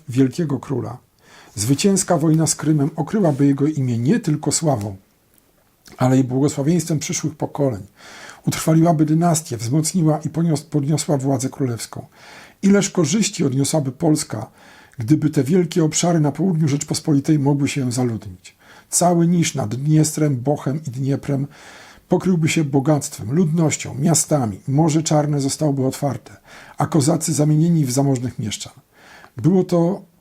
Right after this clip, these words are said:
jak się zdaje, nie-, i było, jak się zdaje, niemało takich, którym ta myśl rozpalała wyobraźnię. Ale Rzeczpospolita nie życzyła sobie wojny z Ordą.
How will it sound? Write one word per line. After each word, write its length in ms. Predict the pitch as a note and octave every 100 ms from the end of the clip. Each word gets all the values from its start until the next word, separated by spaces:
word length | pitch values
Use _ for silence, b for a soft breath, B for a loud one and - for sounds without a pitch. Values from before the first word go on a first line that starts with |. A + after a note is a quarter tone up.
| _ _ _
jak 180 | D3+ D3+
się 140 | - B2
zdaje, 340 | C#3+ C3+ D3
nie-, 260 | C3+ E3 - C#3 - _ - C3+ - _ _ _ -
i 80 | B2
było, 320 | E3 G#3 D3
jak 160 | D3 D3
się 140 | C#3
zdaje, 280 | C3 D#3+ D3
niemało 380 | C#3 E3+ F3+ D3
takich, 480 | C3+ C3 B2 - B B B
którym 260 | - D#3 D3
ta 120 | D3
myśl 280 | D3 - D3+
rozpalała 500 | C3 - A2 G#2+ G#2
wyobraźnię. 560 | A2 G#2 G#2 F#2+ F#2 - _ _ _ _ _ _ _ _ _ _ b b b b b b b b b b b _
Ale 180 | C#3 C#3+
Rzeczpospolita 720 | E3 - D#3 - G#3+ G3 D3+
nie 120 | D#3
życzyła 360 | C#3+ F3 G#3 D#3+
sobie 220 | C3+ A#2+
wojny 300 | A2+ A#2+ A#2
z 80 | G#2
Ordą. 300 | F#2 -